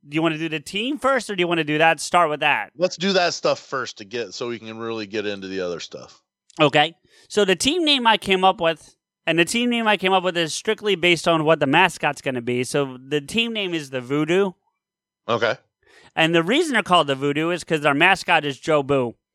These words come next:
Speaker 2: <laughs> I love it.
Speaker 1: I
Speaker 2: Major League.
Speaker 1: Yes, from Major League. I
Speaker 2: Because
Speaker 1: think,
Speaker 2: I
Speaker 1: I
Speaker 2: don't,
Speaker 1: think
Speaker 2: because does Joe Boo show up in two?
Speaker 1: No. No. Well, yes,
Speaker 2: I thought,
Speaker 1: yes.
Speaker 2: I thought
Speaker 1: By,
Speaker 2: that
Speaker 1: by
Speaker 2: didn't
Speaker 1: the,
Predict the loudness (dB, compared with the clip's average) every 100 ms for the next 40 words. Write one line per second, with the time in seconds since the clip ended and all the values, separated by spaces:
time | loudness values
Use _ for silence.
0 | _ _ -20 -20 -20 -20 -20 -20 _ -20
1 | _ -20 _ -20 -20 -16 -16 _ -20 _
2 | -20 -18 -16 -16 _ -20 _ -16 -16 -6
3 | -4 0 2 4 2 0 -2 _ -18 0
4 | 2 2 0 0 0 -2 -12 -10 0 0
5 | 0 -10 -4 -2 2 2 0 -2 -2 0
6 | 0 2 0 0 0 -2 -12 -16 -10 -6
7 | -6 -2 -4 -4 -8 -6 -4 -4 -6 -6
8 | -4 -2 -2 -4 -10 -10 -10 -12 -14 _
9 | -4 0 0 -2 _ _ _ _ -2 0
10 | 6 6 6 4 2 0 0 0 0 -2
11 | 2 2 2 2 2 2